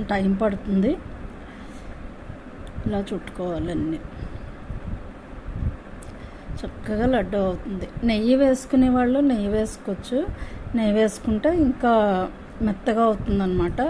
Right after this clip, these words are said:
ఉండ కూడా లూజ్ లూజ్గా ఉంటుంది, టేస్ట్ బాగుంటుంది.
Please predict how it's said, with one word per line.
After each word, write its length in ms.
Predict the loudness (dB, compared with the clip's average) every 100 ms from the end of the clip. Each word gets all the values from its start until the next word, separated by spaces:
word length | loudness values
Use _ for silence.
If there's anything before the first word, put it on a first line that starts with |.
| -2 -10 -12 -12 -8 -8 -8 0
ఉండ 160 | 4 4 6
కూడా 180 | 6 8
లూజ్ 220 | 6 6 4
లూజ్గా 300 | 2 2 2 4
ఉంటుంది, 360 | 2 2 2 2 6
టేస్ట్ 340 | 6 6 2 4
బాగుంటుంది. 580 | 4 4 2 2 4